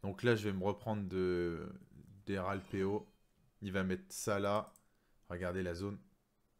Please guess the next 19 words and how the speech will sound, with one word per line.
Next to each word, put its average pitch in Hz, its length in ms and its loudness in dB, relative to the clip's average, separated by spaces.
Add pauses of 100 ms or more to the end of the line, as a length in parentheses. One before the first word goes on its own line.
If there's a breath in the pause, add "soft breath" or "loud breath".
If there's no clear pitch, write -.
(140)
J'ai 110 120 0
l'habitude 101 380 0
de 107 100 4
jouer 98 180 2
le 98 60 2
mode 95 220 0
haut. 107 180 0
Oh, 113 100 4
bah, 80 100 -4 (760 soft breath)
je - 60 -16
sais - 140 -4
pas 160 120 6
s'il 156 220 2
a 139 80 6
compris 143 340 0
que - 60 -10
c'était 127 280 0
pas 135 160 6
cumulable. 127 760 2